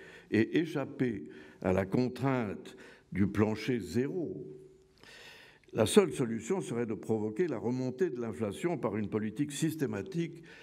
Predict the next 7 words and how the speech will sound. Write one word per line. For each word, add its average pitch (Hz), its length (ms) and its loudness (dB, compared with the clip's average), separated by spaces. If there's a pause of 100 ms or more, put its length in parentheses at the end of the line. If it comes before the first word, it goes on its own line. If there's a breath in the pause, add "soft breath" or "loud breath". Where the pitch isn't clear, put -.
(200 loud breath)
d'expansion 123 600 4
monétaire. 120 680 -6 (1120 loud breath)
Mais 180 360 6 (1300 loud breath)
il 143 180 10
reste 190 240 0
une 127 140 -2
difficulté. 110 720 -6